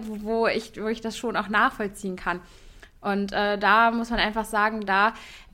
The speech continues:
ähm, müsst ihr einfach den Coach wählen, mit dem ihr euch am wohlsten fühlt.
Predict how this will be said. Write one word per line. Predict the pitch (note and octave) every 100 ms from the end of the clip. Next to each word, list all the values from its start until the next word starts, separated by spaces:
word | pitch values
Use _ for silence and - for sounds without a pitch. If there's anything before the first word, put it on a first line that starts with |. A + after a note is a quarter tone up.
| -
ähm, | G#3+ G#3+ G#3 F3+
müsst | A#3 C4 C4 -
ihr | A#3 B3+ D4 D4 B3+
einfach | G#3+ A3+ A#3 A#3 A#3
den | - A3 A#3+ -
Coach | - A3+ A3+ A3+ - G#3
wählen, | G3 G#3 G#3 G#3 G#3 G#3
mit | G3+
dem | A3 A3+
ihr | A3 -
euch | F#3+ G3+ -
am | F#3 F#3+ F#3+ F#3+ - - - - - - - -
wohlsten | F#3+ G3 G3 F#3+
fühlt. | - F3+ F3+ -